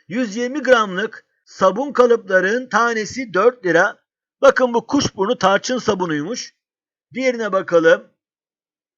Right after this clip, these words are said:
Yine dört liraya ıhlamur bal sabunu. Yine dört liraya vanilya sabunu. Ve yine dört liraya çikolata portakal sabunu.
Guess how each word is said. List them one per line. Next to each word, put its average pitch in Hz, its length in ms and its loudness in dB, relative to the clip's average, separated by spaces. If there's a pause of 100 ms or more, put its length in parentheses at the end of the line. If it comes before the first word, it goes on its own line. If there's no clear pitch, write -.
(220)
Yine 226 220 0
dört 233 320 6
liraya 196 480 4 (140)
ıhlamur 196 600 2
bal 208 180 8
sabunu. 196 600 -2 (2250)
Yine 247 320 0
dört 247 280 8
liraya 208 500 4 (200)
vanilya 247 520 4
sabunu. 185 680 0 (2500)
Ve 185 160 -2
yine 226 240 0
dört 240 280 8
liraya 208 420 4
çikolata 269 560 2
portakal 254 520 6
sabunu. 139 560 -8